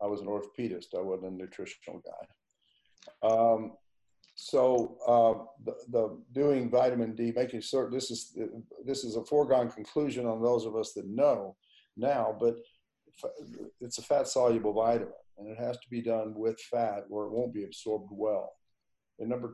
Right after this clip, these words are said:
two, the K, as you mentioned, ends up being more like a switchman in a rail yard for the calcium.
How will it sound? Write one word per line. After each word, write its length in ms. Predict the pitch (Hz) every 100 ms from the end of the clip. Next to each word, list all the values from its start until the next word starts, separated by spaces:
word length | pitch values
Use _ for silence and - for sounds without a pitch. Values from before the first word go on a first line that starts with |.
| -
two, 440 | - 165 120 110 - - -
the 80 |
K, 560 | 113 - 151 135 120 107 -
as 200 | 117 107
you 100 | 110
mentioned, 520 | 110 127 - 107 95 87 _ _ _ _ _ _ -
ends 160 | 131 127
up 220 | 143 -
being 380 | 135 135 127 120
more 260 | 123 135
like 200 | 127 123
a 20 | 107
switchman 580 | - 135 131 - 120
in 140 | 113 110
a 80 | 107
rail 340 | 110 117 120
yard 300 | 104 95 92 - _ _ _ _ _ _ -
for 120 | 110
the 80 | 104
calcium. 560 | - 123 123 - -